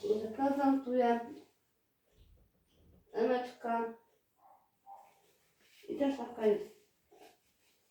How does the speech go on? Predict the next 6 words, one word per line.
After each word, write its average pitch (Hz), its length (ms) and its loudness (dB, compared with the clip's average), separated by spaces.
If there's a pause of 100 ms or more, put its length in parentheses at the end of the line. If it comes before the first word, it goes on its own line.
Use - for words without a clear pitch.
(120)
Ona 277 280 4
jest 269 140 -6
taka 254 340 0
bardziej 226 840 8 (800)
przewiewna 269 560 4
niż 226 480 4